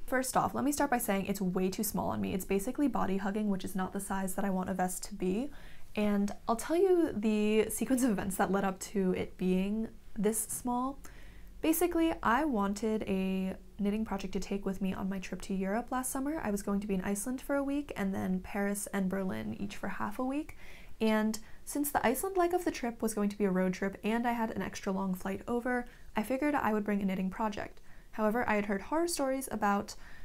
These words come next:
needles being confiscated at airports, and I figured in case of emergency, I wanted to bring a cheaper pair of needles, or not even cheaper, but a pair of needles I didn't care about as much.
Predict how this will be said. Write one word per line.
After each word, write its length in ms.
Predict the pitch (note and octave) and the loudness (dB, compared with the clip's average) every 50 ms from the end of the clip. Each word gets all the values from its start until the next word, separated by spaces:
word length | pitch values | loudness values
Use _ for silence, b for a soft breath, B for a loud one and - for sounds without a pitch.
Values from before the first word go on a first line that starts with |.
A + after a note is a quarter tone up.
| B B B B - | B B B B 0
needles 320 | - G#3 A3+ A#3 B3 A#3+ - | 2 4 4 4 4 2 2
being 180 | - A#3+ A#3 | 0 0 0
confiscated 520 | A3+ - G#3 G3+ G#3 G3+ - - G3+ G3+ G3 | 0 0 0 0 0 0 2 2 2 2 2
at 180 | G3 G3 - | 2 2 2
airports, 440 | G#3 A3 G#3+ - - - - G3 - | 2 2 0 0 -4 -4 -4 -4 -4
and 140 | - G3+ G#3 | -2 0 0
I 60 | G#3 | 0
figured 380 | G#3 A#3+ B3+ B3+ - E4+ E4+ - | 2 0 -2 0 2 2 2 2
in 100 | B3 A#3+ | 0 0
case 260 | - A3+ A3+ A3+ - | 2 2 2 2 0
of 100 | D4 D#4+ | -2 -2
emergency, 520 | D#4 C4+ G#3+ G3+ F#3+ G#3 F#3+ F#3 - G#3 | 0 0 2 2 2 0 -2 0 -2 -2
I 80 | - G#3 | 0 0
wanted 220 | G3+ A3+ B3 C4 | 0 0 -2 -2
to 80 | - C#4+ | -4 -4
bring 180 | - D#4 D#4 | -4 -4 -4
a 60 | D#4 - | -4 -4
cheaper 340 | - - G3+ G3+ G3+ G#3+ | -4 -2 -2 -2 -2 -2
pair 560 | G#3 G#3+ - A3 G#3+ A3 A3 A3 A3+ A3+ - - | -2 -2 -2 -2 0 0 0 0 0 -2 -2 -2
of 240 | - G#3 G#3 G#3 G#3 | -2 -2 -2 0 0
needles, 280 | G#3+ G#3+ A3 G#3+ A3 - | 0 0 0 0 -2 -2
or 140 | - G#3+ G#3+ | 0 0 0
not 160 | A#3+ C4+ D4+ | 0 0 0
even 140 | C#4+ A#3 G#3+ | 0 -2 -2
cheaper, 360 | - - G3 G3 - G#3+ G3+ | -2 -2 -4 -2 0 -2 0
but 180 | G3 G3+ G3+ | 0 -2 -4
a 60 | - G3 | -4 -4
pair 140 | - C4+ | -2 -2
of 80 | D4 C#4 | 0 0
needles 200 | A#3 A3 A3 G#3+ | 0 0 0 -2
I 100 | - G#3 | -2 -2
didn't 180 | G3+ G3 G#3+ G#3 | 0 0 -2 -2
care 220 | G#3 - - A3 | -4 -4 -4 -4
about 180 | G#3+ G#3 A3 A3 | -2 -2 -2 -2
as 140 | A#3 A#3 - | -4 -4 -6
much. 280 | C4 C#4 C#4 - - | -6 -6 -6 -8 -12